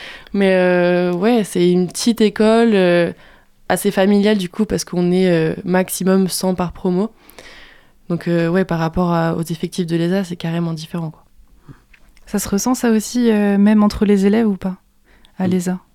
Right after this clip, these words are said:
Speaker 3: De
Speaker 2: Ce, cette proximité, du coup, qui, euh, qui n'est, qui n'est pas vraiment la même à l'ISTOM, est-ce que
Speaker 3: Les, l'esa, ça reste un peu différent.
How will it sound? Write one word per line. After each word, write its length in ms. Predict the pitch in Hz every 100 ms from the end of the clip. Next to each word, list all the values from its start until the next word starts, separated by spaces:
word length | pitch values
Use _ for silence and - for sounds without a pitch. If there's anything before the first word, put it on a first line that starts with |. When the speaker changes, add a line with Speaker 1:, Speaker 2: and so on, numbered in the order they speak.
| _ _ -
Speaker 3:
De 640 | 113 104 104 98 95 95 95
Speaker 2:
Ce, 460 | - - 196 190 196
cette 220 | 190 202
proximité, 580 | - 214 - 214 208 220
du 80 | 214
coup, 100 | 226
qui, 400 | 220 208 196 190
euh, 180 | 190 190
qui 460 | 190 - 190 180 180 180
n'est, 220 | 185 185 - _ -
qui 80 | -
n'est 80 | 190
pas 140 | 190
vraiment 160 | 190 190
la 100 | 185
même 200 | 190 190
à 20 |
l'ISTOM, 420 | 190 185 - 202 208
est-ce 140 | 196
que 540 | - 190 190 190 190 190 - - - _ _ _ _ _ _ - 95 -
Speaker 3:
Les, 260 | 95 110
l'esa, 400 | 107 104 117 135
ça 140 | 127 104
reste 240 | 98 -
un 60 | 98
peu 140 | 98
différent. 600 | 95 90 95 98 98 101